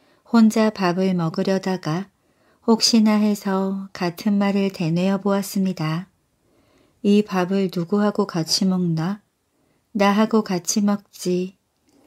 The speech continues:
이번에도 똑같은 목소리가 들려왔습니다. 총각은 소리나는 곳으로 가보았어요. 그곳엔 사람은 없고 손바닥만한 남생이 한 마리밖에 없었습니다.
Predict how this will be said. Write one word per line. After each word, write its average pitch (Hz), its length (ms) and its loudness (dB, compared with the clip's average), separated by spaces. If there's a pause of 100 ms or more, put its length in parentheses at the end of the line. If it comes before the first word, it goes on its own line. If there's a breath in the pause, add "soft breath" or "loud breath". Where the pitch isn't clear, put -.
(260 soft breath)
이번에도 208 1000 2
똑같은 220 520 0
목소리가 196 720 0
들려왔습니다. 185 1120 -2 (680)
총각은 220 720 2
소리나는 214 640 2
곳으로 202 500 -4
가보았어요. 175 960 -6 (840)
그곳엔 208 720 2
사람은 214 580 2
없고 170 640 -2 (380 soft breath)
손바닥만한 208 1040 2
남생이 185 640 0
한 220 180 4
마리밖에 196 960 -2
없었습니다. 175 920 -4